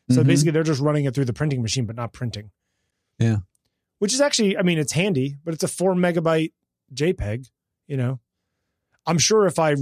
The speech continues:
Speaker 1: if I scanned it myself with one of those, like, top, if I had a, both Matt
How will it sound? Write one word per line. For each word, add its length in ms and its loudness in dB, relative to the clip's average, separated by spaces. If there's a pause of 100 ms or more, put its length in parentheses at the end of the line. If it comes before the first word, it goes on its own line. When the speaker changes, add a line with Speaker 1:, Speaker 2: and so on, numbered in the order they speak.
(140)
Speaker 1:
if 140 -2
I 80 2
scanned 360 0
it 80 -6
myself 580 -2
with 180 -6
one 120 -2
of 60 -2
those, 120 -2
like, 140 -6
top, 220 -6
if 140 -4
I 100 2
had 180 2
a, 280 0 (640)
both 260 0
Matt 520 2